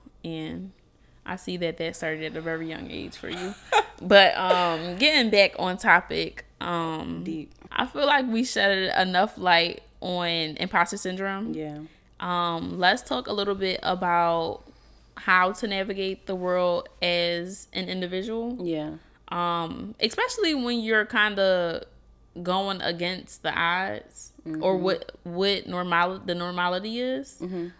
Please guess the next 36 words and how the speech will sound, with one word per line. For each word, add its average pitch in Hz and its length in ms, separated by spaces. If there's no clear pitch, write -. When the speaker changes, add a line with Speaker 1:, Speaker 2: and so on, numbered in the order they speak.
Speaker 1:
Um, 190 240
and 185 200
then 226 520
let's 185 300
talk - 280
a - 60
little 180 240
bit 180 200
about 170 880
how 175 300
to 190 180
just 185 300
show 180 160
up 175 180
as 185 160
yourself 185 380
authentically. 196 680
Speaker 2:
Yeah. 160 240
Why 202 320
do 285 120
you 226 180
feel 196 200
like 165 300
it's 175 280
hard 170 460
for 151 100
people 165 320
to 160 120
show 165 200
up 156 220
as 151 220
who 165 160
they 156 140
truly 151 340
are? - 200
Speaker 1:
Um, 175 840